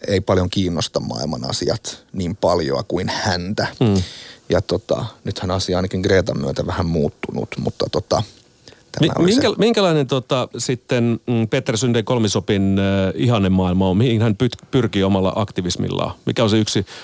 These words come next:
Speaker 2: asia, johon hän idealistisesti pyrkii?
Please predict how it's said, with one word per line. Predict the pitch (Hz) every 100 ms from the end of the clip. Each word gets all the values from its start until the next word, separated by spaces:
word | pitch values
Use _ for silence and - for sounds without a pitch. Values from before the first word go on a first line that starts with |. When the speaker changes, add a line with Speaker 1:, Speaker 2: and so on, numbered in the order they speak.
| -
Speaker 2:
asia, | - 107 98
johon | 95 98 90 92
hän | 95 78 - _ 180 - -
idealistisesti | - 110 101 90 - 90 - - - - - - - - - -
pyrkii? | - - - -